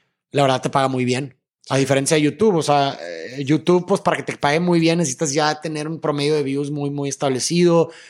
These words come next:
Speaker 1: conseguir a gente que te siga, que es mucho más difícil, evidentemente, conseguir suscriptores en YouTube que en cualquier, yo creo,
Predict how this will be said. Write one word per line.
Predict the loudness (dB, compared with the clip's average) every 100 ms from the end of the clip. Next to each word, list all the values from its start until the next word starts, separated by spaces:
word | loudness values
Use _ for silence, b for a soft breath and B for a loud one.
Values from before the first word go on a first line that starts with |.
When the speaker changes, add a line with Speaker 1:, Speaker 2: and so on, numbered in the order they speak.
| B B
Speaker 1:
conseguir | -6 0 0 2
a | 0
gente | 0 0 -2
que | -4
te | -2
siga, | 0 2 2
que | -2
es | -2
mucho | 0 0
más | 0 -2
difícil, | -4 -4 -2 0
evidentemente, | 0 -2 -2 -4 -4 -4
conseguir | -6 -4 -2 -2
suscriptores | -2 -2 -2 -2 -4 -4
en |
YouTube | -6 -6 -6
que | -6
en | -8
cualquier, | -8 -10 -8 -10
yo | -10 -8
creo, | -8